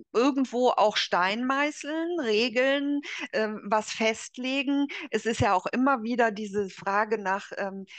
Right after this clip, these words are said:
das ist jetzt eben frei von Willkür, das ist ja das Ideal, ja, ähm, n-, ne, auch ja, weniger kreativ und vielleicht auch emotional, äh, so aufgeladen,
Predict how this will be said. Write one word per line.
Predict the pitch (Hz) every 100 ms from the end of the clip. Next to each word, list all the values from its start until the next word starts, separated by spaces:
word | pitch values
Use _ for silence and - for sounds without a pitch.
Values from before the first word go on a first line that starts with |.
| -
das | - 202
ist | - 220
jetzt | 220 208 -
eben | 202 202 196 190
frei | - 214 311
von | - 339 254
Willkür, | 262 269 - 254 247 240
das | 208 -
ist | 220
ja | 240 202
das | 208 -
Ideal, | 214 185 202 202 208
ja, | 185 190 - - 302
ähm, | - 214 214 208 208
n-, | 220 208 185 208
ne, | 202 202 -
auch | 190 202 - _ _ _ _ _ _
ja, | 190 185 165
weniger | 214 330 339 196 190
kreativ | 185 - 214 208 196 - - 220 240
und | - 196 190
vielleicht | - 185 190 -
auch | 185 -
emotional, | 208 185 185 - 185 180 180 202 226 226
äh, | 208 208 202
so | 202 214
aufgeladen, | - 208 - 214 196 208 202